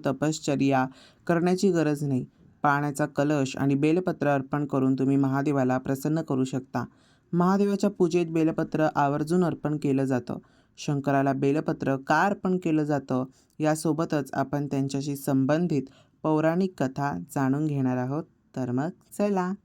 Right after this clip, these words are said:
आपल्या सर्वांना समुद्र मंथनाबद्दल माहिती असेलच. एकदा देवता आणि राक्षस यांच्यात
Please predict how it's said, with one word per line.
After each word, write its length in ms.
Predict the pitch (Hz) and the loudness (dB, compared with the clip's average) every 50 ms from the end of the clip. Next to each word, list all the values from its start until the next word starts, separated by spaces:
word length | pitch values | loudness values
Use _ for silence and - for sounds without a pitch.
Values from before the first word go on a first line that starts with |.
| _ _ _ _ _ _ _ - | _ _ _ _ _ _ _ 4
आपल्या 200 | - 190 202 214 | 4 6 6 4
सर्वांना 640 | 214 208 175 165 156 165 175 180 160 143 139 139 | 2 2 2 2 2 2 2 4 4 4 2 2
समुद्र 500 | 139 - - 156 151 156 165 165 170 175 | 0 0 0 2 4 4 4 4 2 2
मंथनाबद्दल 720 | 175 160 143 143 - 151 143 143 139 143 131 131 135 135 139 | 2 2 2 0 0 0 0 2 2 2 2 2 2 2 2
माहिती 460 | 143 147 139 131 127 127 139 139 - - | 2 2 2 2 2 2 0 0 0 0
असेलच. 520 | 139 131 - - 131 120 117 113 107 - _ _ _ _ _ _ _ - | -2 -2 0 0 0 2 0 -2 -4 -8 _ _ _ _ _ _ _ -2
एकदा 300 | 151 143 143 143 151 151 | 0 0 2 2 2 2
देवता 600 | 143 147 139 139 143 165 - - 139 127 127 127 - | 4 4 4 4 2 0 0 2 2 2 2 0 -2
आणि 280 | - 135 131 139 143 143 | 0 0 2 2 2 2
राक्षस 520 | 139 127 127 - - - 139 131 131 - | 2 0 0 -2 -4 -4 -2 -2 0 0
यांच्यात 400 | 139 135 127 123 127 - 135 139 | 2 2 2 2 0 0 -2 -2